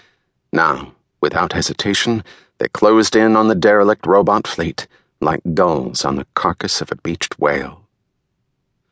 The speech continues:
The voice of Swordmaster Ellis crackled over the comm from an adjacent ship. For this operation, the Swordmaster flew point,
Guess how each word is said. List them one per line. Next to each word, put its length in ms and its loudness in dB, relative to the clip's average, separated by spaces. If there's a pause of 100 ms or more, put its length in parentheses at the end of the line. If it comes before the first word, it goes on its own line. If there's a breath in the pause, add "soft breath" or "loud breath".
(120)
The 120 -2
voice 320 4
of 80 -2
Swordmaster 760 2
Ellis 400 -2
crackled 500 -2
over 140 0
the 80 -8
comm 480 -2
from 160 -2
an 80 0
adjacent 500 -2
ship. 380 -4 (440)
For 80 0
this 200 0
operation, 600 2
the 60 -4
Swordmaster 680 0
flew 240 -2
point, 440 -4